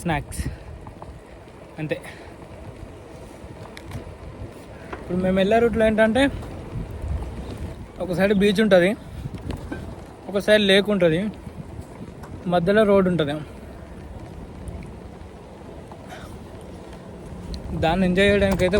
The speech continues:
పోతున్నాం. రోడ్ అయితే బాగుందన్నమాట. ఇక్కడ ఫుల్ మొత్తం ఇదంతా లేక్ ఏరియా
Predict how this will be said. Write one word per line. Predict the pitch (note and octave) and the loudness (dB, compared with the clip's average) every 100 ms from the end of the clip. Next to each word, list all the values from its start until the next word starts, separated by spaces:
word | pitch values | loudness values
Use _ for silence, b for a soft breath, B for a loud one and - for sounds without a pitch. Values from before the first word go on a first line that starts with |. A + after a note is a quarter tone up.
| F#3 | 4
పోతున్నాం. | F3+ F3+ G3 F#3+ - - - - - - F2+ - - - - - - - - - - - - - - - - - - - - - - - - - - - - - - - - - D#3 | 4 2 2 0 -4 -4 -4 -4 -4 -4 -4 -4 -4 -4 -2 0 0 0 0 2 4 6 8 8 8 6 6 4 4 2 2 0 0 -2 -2 -2 -2 -2 -2 -2 -2 -2 -2 0 2
రోడ్ | D#3+ F3+ | 4 6
అయితే | F3 F#3 | 4 4
బాగుందన్నమాట. | D#3+ E3 D#3+ D3 C#3+ D3+ D3+ - - - - - - - - - - - - - - - - - - - - - - | 2 0 -2 -2 -4 -6 -6 -10 -10 -12 -12 -12 -12 -14 -14 -14 -12 -12 -12 -12 -12 -12 -14 -12 -12 -10 -10 -10 0
ఇక్కడ | G3 G3+ | 2 2
ఫుల్ | - F#3+ A3+ B3+ G#3 D#3 D3+ - | 2 4 8 8 8 2 -2 -8
మొత్తం | F3+ - A3+ G3+ | -6 0 2 2
ఇదంతా | F3 E3+ G#3 | 0 0 0
లేక్ | F3+ G3 G#3 | 2 0 0
ఏరియా | G3+ F3 | 2 2